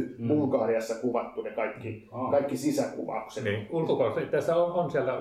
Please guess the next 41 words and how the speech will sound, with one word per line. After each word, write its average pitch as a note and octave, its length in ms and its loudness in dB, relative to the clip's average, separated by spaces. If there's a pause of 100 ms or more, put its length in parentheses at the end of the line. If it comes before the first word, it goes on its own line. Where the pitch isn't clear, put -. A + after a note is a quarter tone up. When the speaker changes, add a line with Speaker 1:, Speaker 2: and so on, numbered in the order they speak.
(260)
Speaker 3:
Detroitin A2+ 580 -2
alueelta. A2+ 440 -2
Speaker 1:
Kyllä, A3+ 260 6
kyllä, E3+ 200 4
Speaker 3:
Joo. D3 100 0
Speaker 1:
ne F3+ 120 6
oli, D3+ 120 4
niinku, C#3+ 240 4
oikeita, B2 360 2
mut A#2+ 180 0
että A#2 180 -2
sit B2+ 180 -6
kaikki, C3 220 2
mikä B2+ 140 0
on A#2+ 60 2
sisällä A#2+ 260 2
kuvattu, A2 340 -2
niin G#2 100 -8
se G#2+ 80 -10
on, - 180 -14 (360)
se A#2+ 80 -2
on A2 60 -6
kuvattu A2+ 260 -2
siellä B2 180 2
nyt A2+ 220 -6
Bulgariassa, A#2+ 460 0
missä, A2+ 280 -10
niinku, A2+ 180 -8
Renny A2+ 600 0
on - 140 -6
tehnyt - 240 -12
kai, G2+ 200 -4
niinku, - 240 -12 (140)
kolme G#2+ 280 0
leffaa G2 400 -4
nyt. A2 260 -6
Ja, B2+ 80 0
Speaker 3:
<laughs> E3 840 2
Speaker 1:
ja, D3 160 2 (720)
Speaker 3:
Mistä, E3 220 2
mistä D#3+ 220 2